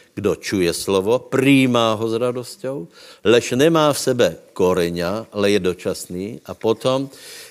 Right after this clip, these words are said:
keď nastane súženie, ale prenásledovanie pres-,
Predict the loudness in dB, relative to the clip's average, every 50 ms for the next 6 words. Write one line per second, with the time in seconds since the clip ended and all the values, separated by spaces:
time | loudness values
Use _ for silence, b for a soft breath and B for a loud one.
0 | B B 2 2 2 2 0 0 0 0 0 0 0 0 0 0 0 -2 -2 -2
1 | 0 0 0 2 2 2 2 2 2 2 2 2 0 -4 -4 -2 0 -2 -2 -4
2 | -6 -2 0 2 2 2 2 2 0 0 -2 -2 -2 -2 0 0 0 0 0 -2
3 | -2 -2 -6 -8 -6 -4 -4 -4 -4 -6 -16